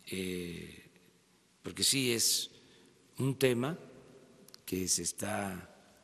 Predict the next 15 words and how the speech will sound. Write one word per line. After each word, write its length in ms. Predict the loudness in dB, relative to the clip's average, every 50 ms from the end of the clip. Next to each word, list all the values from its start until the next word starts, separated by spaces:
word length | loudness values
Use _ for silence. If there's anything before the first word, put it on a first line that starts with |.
| -20 -20 -20 -20 _ _ -12 -6
debatiendo 800 | -2 -2 2 2 0 2 4 4 4 4 4 2 -2 -2 -4 -6 -8 -16 -20 -20 -20 -20 -20 -20 -20 -20 -20 -20 -20 -20 -20 -20 -20 -20 -20 _ _ _ _ _ -20 _ -14
de, 680 | -6 -2 -2 0 0 0 -2 -2 -4 -4 -6 -6 -10 -12 -16 -20 -20 -20 -20 -20 -20 -16
sobre 360 | -10 -8 -6 -4 -4 -4 -4
cómo, 600 | 0 0 2 2 2 0 0 -2 -4 -6 -8 -12 -16 -20 -20 -20 -20 -20 -20 -20 -20 -20 -20 -20 -20 -20 -20 -18 -12
eh, 340 | -10 -10 -10 -10 -12 -12 -10
actuar, 600 | -10 -10 -8 -4 0 0 0 0 0 -4 -10 -10 -4
cómo 380 | -2 -2 -2 -2 -4 -4 -4 -6 -6
evitar, 500 | -8 -8 -10 -10 -8 -6 -6 -6 -8 -12 -20 -20 -20 -20 -20 -20 _ _ _ _ _ _ _ _ _ -20 -20
eh, 480 | -16 -12 -10 -8 -8 -8 -8 -8 -10 -10 -12 -12 -14 -18 _ _ _ _ -6
cómo 260 | -4 -4 -4 -4 -6 -8
prevenir 600 | -6 -6 -6 -6 -6 -6 -6 -4 -4 -4 -6 -8 -18 -20 -20 _ -12
y 120 | -12 -10
cómo 280 | -4 -4 -2 -2 -2 -2
también, 540 | -2 -2 -4 -2 -4 -4 -4 -4 -4 -8 -12 -18 -20 -20 -20 -20 -20 -20 -20 _ _ -20 -20 _ -20 -20 _
eh, 800 | -14 -10 -8 -6 -6 -6 -6 -6 -6 -8 -8 -8 -8 -10 -12 -14